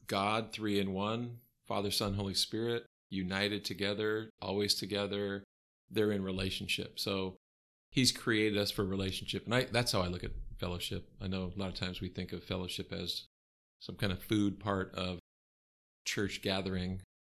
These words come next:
which I'm totally for that. I'm not against, uh, food gathering <laughs> things,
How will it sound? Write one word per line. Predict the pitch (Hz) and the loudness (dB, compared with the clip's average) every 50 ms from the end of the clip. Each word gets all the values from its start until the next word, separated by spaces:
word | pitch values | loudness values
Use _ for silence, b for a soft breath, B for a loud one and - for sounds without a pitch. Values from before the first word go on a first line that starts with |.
| _ _ _ _ _ _ _ _ _ - | _ _ _ _ _ _ _ _ _ -2
which | 104 101 - - | 0 0 2 4
I'm | 104 98 101 101 92 90 85 - | 4 4 4 4 4 2 0 -2
totally | - 110 107 107 107 101 | 0 0 2 2 2 0
for | - - 117 113 117 | 0 2 4 4 4
that. | 113 127 131 147 151 - | 4 4 2 2 0 -2
I'm | - 98 | -2 -2
not | 98 98 95 | -2 0 -2
against, | 95 87 95 98 98 98 - - - | -2 -2 -2 -2 0 0 0 0 0
uh, | 98 98 95 92 | -2 -2 -2 -4
food | - - 113 107 101 | -2 -2 -2 0 0
gathering | 98 101 101 107 - 151 131 123 131 | 2 2 0 2 2 0 -2 -2 -2
<laughs> | - | -2
things, | - 110 104 139 135 120 113 143 - - - | -2 0 0 0 0 -2 -2 0 0 0 0